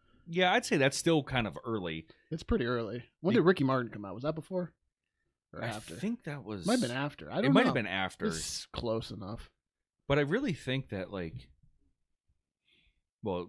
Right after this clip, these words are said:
Speaker 1: would it be Caitlyn Jenner now? Like, pop
Speaker 2: Yes.
Speaker 1: the lid off for everything. I feel like everything took a turn when she said that, like, "Hey, I'm going to be, uh, I'm a trans woman." And I think that's where it kinda took off. You know, you've seen
Speaker 2: Right.
Speaker 1: companies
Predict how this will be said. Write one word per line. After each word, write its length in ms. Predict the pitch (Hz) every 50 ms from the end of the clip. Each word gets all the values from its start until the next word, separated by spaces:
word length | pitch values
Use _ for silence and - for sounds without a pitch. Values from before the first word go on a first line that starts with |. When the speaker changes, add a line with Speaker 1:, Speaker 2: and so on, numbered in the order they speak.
| 127
Speaker 1:
would 120 | 113 104 85
it 80 | 76
be 160 | 82 78 73 -
Caitlyn 360 | - - 104 98 - 104 104
Jenner 260 | 104 110 101 101 107
now? 340 | 104 104 104 107 110 113 113 - - _ _ _ _ - _
Like, 240 | - 90 87 - -
pop 220 | - - 120 104 98
Speaker 2:
Yes. 80 | -
Speaker 1:
the 80 | - 90
lid 200 | 87 95 90 78
off 200 | 71 71 73 -
for 100 | - 85
everything. 460 | 80 76 65 76 78 - - 73 65 -
I 120 | - 135
feel 280 | 135 - 156 156 156 147
like 220 | 139 123 113 - - _ - - - - _
everything 380 | - 127 139 151 - 160 147 135
took 200 | - - 131 -
a 40 | 113
turn 560 | - - - 123 113 107 98 92 90 87 87 - _ _ _ _ _ _ _ _ _ _ _ _ _ _ _ _ _
when 540 | 104 98 104 101 98 92 87 85 85 87 - _ _ _ _
she 360 | - - - - 120 110 107
said 420 | 98 - - 117 107 98 95 85 82
that, 340 | 90 85 85 80 76 - - - - _ _
like, 120 | - 69 -
"Hey, 240 | - 139 131 110 92
I'm 200 | 87 107 113 104
going 260 | 107 107 107 104 98
to 140 | - 104 92
be, 460 | 82 95 90 85 85 80 82 90 - _ _ _ _ _ _ _ _ _
uh, 60 | 85
I'm 340 | 87 82 78 76 76 85 90
a 40 | 90
trans 360 | - - 107 101 98 95 87
woman." 440 | 95 90 90 87 87 85 85 85 - _ _ _ _ _ _ - - _ _ _
And 100 | 127 117
I 80 | 113 117
think 260 | - - 131 117 -
that's 380 | - 101 101 - - - -
where 160 | - 110 101 92
it 100 | 90 -
kinda 200 | - 113 95 90
took 280 | - - 101 - -
off. 360 | 82 76 71 55 - - - _
You 160 | - 113 107
know, 80 | 101 95
you've 160 | 98 95 -
seen 160 | - 117 101
Speaker 2:
Right. 120 | 95 101
Speaker 1:
companies 640 | 104 101 90 - 95 95 92 90 87 82 - - -